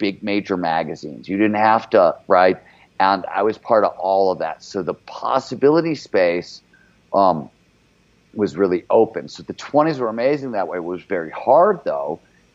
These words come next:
is like everybody else, the thirties are when reality set in, sets in, always, across the board. So, like,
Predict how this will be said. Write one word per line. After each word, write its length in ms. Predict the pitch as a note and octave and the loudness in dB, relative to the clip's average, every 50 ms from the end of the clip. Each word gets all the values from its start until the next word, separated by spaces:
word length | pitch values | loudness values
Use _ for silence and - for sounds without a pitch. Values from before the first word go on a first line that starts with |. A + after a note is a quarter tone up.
| _ - | _ -4
is 200 | A2+ G#2 - - | -4 -4 -2 0
like 260 | G2 F#2+ F#2+ - - | 0 2 2 0 -4
everybody 840 | - - G#2+ A#2+ A2+ G2+ A#2+ A#2 G#2 F#2 - - - F#2+ F2 E2+ F#2 | 0 2 2 2 4 2 0 2 2 0 -2 -2 -2 -2 0 0 2
else, 380 | G#2 A2 G2 E2+ - - - - _ _ _ _ _ _ _ | 2 2 2 0 -2 -8 -14 -18 _ _ _ _ _ _ _
the 60 | A2 | -16
thirties 500 | A2 - _ G3 G#3+ A3 G3 E3 B2 - | -16 -2 _ 0 0 2 -2 -4 -2 -2
are 60 | G#2+ | -2
when 180 | E2+ E2 D#2+ D#2+ | -2 -2 -4 -6
reality 580 | E2 E2 D#2+ E2+ F2 F2 D2+ B1+ A1 A1 A#1 - | -4 -2 0 0 2 2 0 0 -4 -8 -12 -14
set 260 | - - - G#1+ G#1 | -12 -10 -10 -8 -8
in, 120 | - - - _ _ _ _ _ _ | -10 -12 -16 _ _ _ _ _ _
sets 300 | - E2 C#2+ - - D2+ | -2 -2 -2 -2 -4 -10
in, 140 | C2+ - | -12 -10
always, 640 | - - - F#2+ F#2 F2+ E2+ D2 C2 - - - - | -10 -4 0 4 4 4 4 2 -2 -6 -8 -12 -16
across 440 | - - - - F2+ E2 D#2+ - - | -16 -10 -2 0 0 0 0 -2 -6
the 80 | - E2 | -8 -6
board. 400 | - F2+ F#2+ F#2+ F2+ F2 E2+ - | -2 2 2 2 2 0 -4 -10
So, 260 | - - G2+ F#2 F2+ | -10 -4 -2 0 0
like, 400 | E2+ F2 E2+ E2 D#2+ D#2+ - | 2 2 2 2 2 0 -4